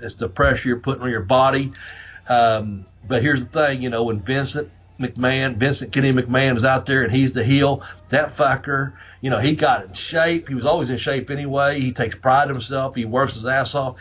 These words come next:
He become the heel face of the, or heel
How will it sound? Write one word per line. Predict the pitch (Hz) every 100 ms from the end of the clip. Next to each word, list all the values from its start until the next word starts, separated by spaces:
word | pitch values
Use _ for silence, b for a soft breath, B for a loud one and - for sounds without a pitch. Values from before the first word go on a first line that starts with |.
| B -
He | 165
become | 180 147 - 143 139
the | 117 92
heel | 143 180 170
face | - 147 151 151 131
of | 110
the, | 117
or | 123 107
heel | 123 202 214 202 196